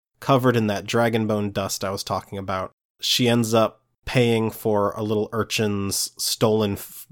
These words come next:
fruit or bread or something like that. The currency that comes up again is Ziggs. So again, I don't know if it's Ziggs was meant to be Zibs with a B,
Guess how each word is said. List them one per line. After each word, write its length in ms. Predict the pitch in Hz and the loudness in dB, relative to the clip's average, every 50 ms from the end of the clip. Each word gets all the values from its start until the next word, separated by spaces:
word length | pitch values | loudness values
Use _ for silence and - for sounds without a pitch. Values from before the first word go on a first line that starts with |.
| 117 110 - | -16 -14 -14
fruit 420 | - - - 143 135 123 127 127 | -8 0 4 6 6 6 6 2
or 80 | - 107 | -2 -6
bread 400 | 101 95 107 107 107 104 101 98 | -4 -2 0 0 2 0 0 -2
or 60 | 101 | -4
something 340 | 95 - - 101 98 - 104 | -4 -4 -4 -6 -4 -4 -4
like 200 | 98 98 92 - | -4 -4 -6 -6
that. 220 | 101 98 95 - _ _ _ _ _ _ _ - | -6 -8 -8 -8 _ _ _ _ _ _ _ -6
The 180 | 135 113 117 | 0 0 0
currency 540 | 110 - - 135 127 135 135 131 - 135 127 | 0 2 4 4 6 6 6 4 2 2 2
that 140 | 127 135 127 | 0 0 0
comes 240 | - 135 123 120 135 | 0 0 2 2 2
up 120 | 123 - | 0 0
again 280 | 127 120 123 120 120 123 | 0 2 2 2 2 2
is 320 | 107 98 98 101 101 101 | 0 -2 -2 -4 -2 0
Ziggs. 500 | 104 113 143 185 202 208 208 - - - - _ _ _ _ _ _ _ _ | 0 0 0 -2 -4 -8 -8 -8 -8 -10 -12 _ _ _ _ _ _ _ _
So 340 | - - - - 113 104 104 | -6 -2 2 2 4 4 2
again, 400 | - 107 113 127 127 127 135 131 - | 2 2 4 4 6 6 4 2 0
I 80 | - 113 | 0 0
don't 140 | 113 113 110 | 2 2 4
know 280 | 110 110 110 113 - | 4 4 4 4 2
if 320 | - 110 98 - - - - - | 0 -2 -4 -4 -8 -12 -12 -10
it's 420 | - 107 98 - - - - - - | -8 -8 -6 -4 -6 -6 -6 -8 -8
Ziggs 420 | 139 117 107 120 113 107 110 107 - | -8 -2 0 0 0 0 0 -4 -4
was 160 | 117 104 104 | -4 -4 -2
meant 220 | 104 107 107 - - | -2 -2 -2 -4 -6
to 80 | - | -8
be 240 | 101 98 104 98 95 | -6 -6 -6 -6 -6
Zibs 720 | 92 92 101 101 110 117 131 151 170 175 185 180 - - - - - _ _ _ _ _ _ _ _ - | -8 -8 -6 0 2 4 2 2 2 -2 -2 -2 -2 -4 -6 -8 -16 _ _ _ _ _ _ _ _ -8
with 160 | - 101 - | -6 -4 -2
a 40 | 101 | 2
B, 440 | 98 135 165 180 175 175 170 165 | 4 4 4 4 2 -2 -4 -6